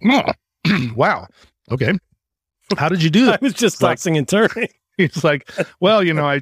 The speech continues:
Speaker 1: I took some rocks and I, and I,
Speaker 2: Mm-hmm.
Speaker 1: and I smelted them in my pocket smelter that I brought."
Speaker 2: We got
Speaker 1: And I
Speaker 2: Ben, we got Gregor, and who's, who's the third leader?
Speaker 1: So Scott, and then Scott. Also, you would never get, you, <laughs> it's not like you would give an order to Scott,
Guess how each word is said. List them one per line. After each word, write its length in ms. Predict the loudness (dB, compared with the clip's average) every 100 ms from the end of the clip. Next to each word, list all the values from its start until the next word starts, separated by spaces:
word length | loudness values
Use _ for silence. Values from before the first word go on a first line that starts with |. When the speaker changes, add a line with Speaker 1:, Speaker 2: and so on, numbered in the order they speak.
| -2
Speaker 1:
I 140 | -2
took 220 | 0 -2 0
some 200 | 0 0
rocks 360 | 0 -4 -6
and 100 | -4
I, 160 | -2 -4 -8 -4
and 140 | -2
I, 120 | 0
Speaker 2:
Mm-hmm. 280 | 2 2 0 -4
Speaker 1:
and 120 | -6 -4
I 40 |
smelted 500 | -2 0 0 -2 -2
them 180 | 0 0
in 100 | -2
my 140 | -4 -4
pocket 380 | -2 -2 -2 0
smelter 380 | 2 2 -2
that 140 | -2 -2
I 60 |
brought." 340 | -4 -6 -8 -10 _ -2
Speaker 2:
We 100 | 0
got 140 | 0
Speaker 1:
And 100 | 0
I 40 | 2
Speaker 2:
Ben, 120 | 2
we 80 | 2
got 200 | 0 0
Gregor, 400 | 0 0 0 0
and 280 | 0 2 2
who's, 220 | 2 2
who's 240 | 2 2
the 100 | -2
third 320 | 2 2 4
leader? 220 | 0 -2 0
Speaker 1:
So 140 | 0
Scott, 480 | 0 0 0 2 2
and 100 | 0
then 120 | 0
Scott. 480 | -4 -2 0 0 2
Also, 240 | 0 2 2
you 180 | 4 4
would 120 | 2
never 220 | 2 0
get, 180 | -2 0
you, 140 | 0 -2
<laughs> 80 | _
it's 240 | -4 0
not 180 | 0 2
like 160 | 0 2
you 60 |
would 120 | 0 2
give 120 | 2
an 80 | 4
order 260 | 2 0
to 80 | -4
Scott, 360 | -10 -10 -14